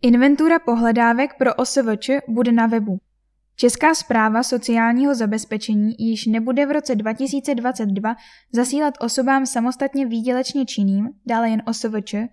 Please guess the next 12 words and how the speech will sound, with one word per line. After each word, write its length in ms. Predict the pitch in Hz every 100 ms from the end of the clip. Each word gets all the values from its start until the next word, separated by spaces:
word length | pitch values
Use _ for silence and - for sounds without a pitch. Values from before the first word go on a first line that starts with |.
| - - _
informaci 600 | 220 247 285 294 311 330
o 120 | - 240
zaplacených 600 | 240 240 262 285 285 -
platbách 460 | 233 220 220 247 -
a 60 | 240
pohledávkách 800 | 226 220 214 220 220 226 254 247
na 120 | 226
důchodovém 560 | 220 233 262 262 262
pojištění, 580 | 247 226 226 - 202 180 - _ _ _
takzvanou 420 | 247 254 294 247 -
inventuru 480 | 240 269 269 269
pohledávek. 640 | 262 226 220 214 202 196